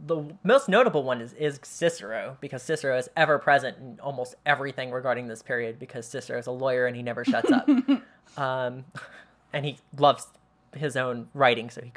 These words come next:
Speaker 1: writes constantly, and we have tons of writing of
Speaker 2: Well,
Speaker 1: Cicero.
Speaker 2: thanks. I mean, that's helpful.
Speaker 1: Um,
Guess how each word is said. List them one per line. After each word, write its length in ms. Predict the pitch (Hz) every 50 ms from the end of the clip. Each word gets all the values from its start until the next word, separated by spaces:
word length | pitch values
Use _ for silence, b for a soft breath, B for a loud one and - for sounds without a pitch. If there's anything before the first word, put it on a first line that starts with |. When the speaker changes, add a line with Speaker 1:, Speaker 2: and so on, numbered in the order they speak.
| - -
Speaker 1:
writes 240 | 135 120 110 - -
constantly, 460 | - - 127 120 - - 107 - 120
and 80 | 113 120
we 60 | 117
have 140 | 113 110 -
tons 340 | - - 139 135 131 117 -
of 120 | 107 - - -
writing 280 | - 117 113 113 113 -
of 100 | - -
Speaker 2:
Well, 100 | 370 403 415
Speaker 1:
Cicero. 120 | 370 359
Speaker 2:
thanks. 300 | 349 - - - - - -
I 80 | - 202
mean, 180 | 240 262 262
that's 200 | 269 285 330 -
helpful. 400 | - 214 156 143 143 139 139 139
Speaker 1:
Um, 100 | 143 143